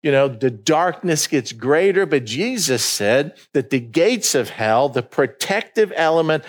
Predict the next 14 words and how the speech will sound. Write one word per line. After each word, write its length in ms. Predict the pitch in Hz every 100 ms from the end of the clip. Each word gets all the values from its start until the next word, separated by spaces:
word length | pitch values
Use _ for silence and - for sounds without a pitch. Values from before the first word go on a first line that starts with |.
| -
to 140 | - 127
keep 340 | - 185 -
the 140 | 156 131
light 580 | 143 156 196 254 240 247
out 240 | 180 202
of 100 | 202
the 80 | 175
darkness, 640 | 160 131 170 190 151 151 -
will 200 | 135 131
not 540 | 135 143 196 247 -
prevail 640 | - 214 143 165 196 185
against 380 | 143 113 165 139
his 220 | 151 131
church. 480 | - - 170 139 135